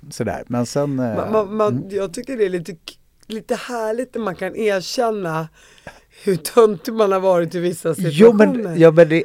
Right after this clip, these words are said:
Speaker 1: är ju alltid det. När allt kommer f-, ja, men det måste, så är det ju.
Speaker 2: Ska jag berätta en sak för dig? Vi, vi
Speaker 1: Berätta.
Speaker 2: var på en, vi var på en paddelturnering
Speaker 1: Ja.
Speaker 2: i, i helgen.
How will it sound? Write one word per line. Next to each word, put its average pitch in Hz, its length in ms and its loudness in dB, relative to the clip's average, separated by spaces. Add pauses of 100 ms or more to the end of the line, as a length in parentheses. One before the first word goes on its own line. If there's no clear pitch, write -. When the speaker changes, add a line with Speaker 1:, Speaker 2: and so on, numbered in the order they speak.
Speaker 1:
är 175 180 2
ju 196 140 2
alltid 165 280 2
det. 135 100 0
När 147 180 -2
allt 196 320 -2
kommer 151 280 0
f-, - 200 -10
ja, 165 180 4
men 185 80 2
det 190 60 4
måste, 202 500 0
så - 160 -4
är 254 300 0
det 170 100 -2
ju. 101 220 -2
Speaker 2:
Ska - 240 -8
jag 196 80 -2
berätta 226 300 0
en 190 80 -2
sak 165 220 -4
för - 120 -10
dig? 165 140 0
Vi, 160 80 -2
vi 185 60 2
Speaker 1:
Berätta. 220 240 0
Speaker 2:
var 208 140 2
på 202 160 0
en, 185 240 0
vi 190 120 -6
var 190 160 -4
på 185 100 -10
en 190 80 -6
paddelturnering 185 1000 -4
Speaker 1:
Ja. 110 200 -2
Speaker 2:
i, 156 320 -8
i 151 40 -8
helgen. 151 520 -12